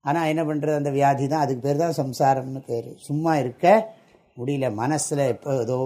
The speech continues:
ஒரு எண்ண ஓட்டம் வேகமா ஓடுறது, அது உள்ளுக்குள்ளேயே ஓடிட்டு இருந்தா பரவாயில்ல,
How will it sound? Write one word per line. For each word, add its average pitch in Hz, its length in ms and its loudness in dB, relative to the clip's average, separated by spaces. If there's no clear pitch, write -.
ஒரு 143 240 0
எண்ண 120 240 -4
ஓட்டம் 127 460 0
வேகமா 139 500 0
ஓடுறது, 123 440 -2
அது 160 120 6
உள்ளுக்குள்ளேயே 190 600 4
ஓடிட்டு 170 340 2
இருந்தா 156 200 4
பரவாயில்ல, 139 480 2